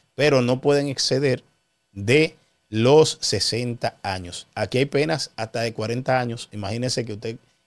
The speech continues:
que usted le, le prueben dos, eh, tipos penales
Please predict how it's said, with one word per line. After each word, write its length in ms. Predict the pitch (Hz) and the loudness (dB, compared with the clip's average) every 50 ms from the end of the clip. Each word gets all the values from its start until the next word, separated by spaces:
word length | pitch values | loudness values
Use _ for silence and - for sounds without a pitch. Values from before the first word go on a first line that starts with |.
| _ | _
que 100 | _ 110 | _ -8
usted 220 | 101 - - 113 113 | -8 -4 -4 0 2
le, 260 | 120 120 120 120 117 | 4 4 4 4 2
le 200 | 113 113 113 104 | 2 2 0 0
prueben 600 | - - 123 127 135 127 117 107 104 101 104 - - _ _ - | 0 0 2 4 4 4 4 2 0 -4 -8 -12 -16 _ _ -10
dos, 580 | 92 95 95 110 117 120 117 104 - - - _ _ _ _ _ _ _ _ _ _ _ _ _ _ _ _ | -10 -8 0 2 4 4 4 4 0 -6 -10 _ _ _ _ _ _ _ _ _ _ _ _ _ _ _ _
eh, 300 | 101 101 104 104 104 101 - | -8 -4 -4 -2 -4 -4 -2
tipos 300 | - 123 123 135 131 127 | -4 -2 0 2 0 2
penales 540 | - 123 120 123 123 123 120 110 - - | 2 0 -2 0 -2 -2 -2 -2 -2 -4